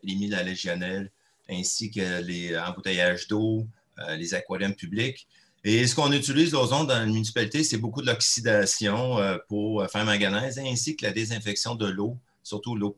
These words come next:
euh, potable. Euh, et puis, euh, rapidement, c'est tellement simple et modulaire. On a un, justement, sur notre bureau, je ne sais pas si vous le voyez, mais en fait, c'est ça, c'est notre unité Taurus. En fait, c'est complètement assemblé à Québec.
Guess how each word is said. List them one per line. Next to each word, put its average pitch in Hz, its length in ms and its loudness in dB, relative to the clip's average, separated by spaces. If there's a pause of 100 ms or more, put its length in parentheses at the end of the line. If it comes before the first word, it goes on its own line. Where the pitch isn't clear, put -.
(140)
euh, 80 240 -6
potable. 127 440 -4 (560)
Euh, 95 460 2
et 117 160 -2
puis, 127 400 -2
euh, 113 240 6 (1400)
rapidement, 127 480 0 (160)
c'est 120 220 0
tellement 143 380 4 (160)
simple 139 360 2
et 135 60 4
modulaire. 123 640 2
On 110 160 -2
a 117 60 -2
un, 143 260 -2
justement, 117 440 0
sur - 160 -4
notre 113 160 -2
bureau, 110 300 -2
je - 60 -10
ne - 0 -
sais - 80 -16
pas 127 100 -2
si 113 100 -8
vous 113 100 -4
le 113 80 -6
voyez, 110 360 2 (420)
mais 127 220 4
en 117 80 2
fait, 139 160 0
c'est 117 120 -2
ça, 117 160 0
c'est - 160 -2
notre 117 240 0
unité 131 340 2
Taurus. 117 460 2
En 104 100 -2
fait, 143 180 -2
c'est 107 120 -2
complètement 123 460 -2
assemblé 127 600 -2
à 147 80 -6
Québec. 120 400 0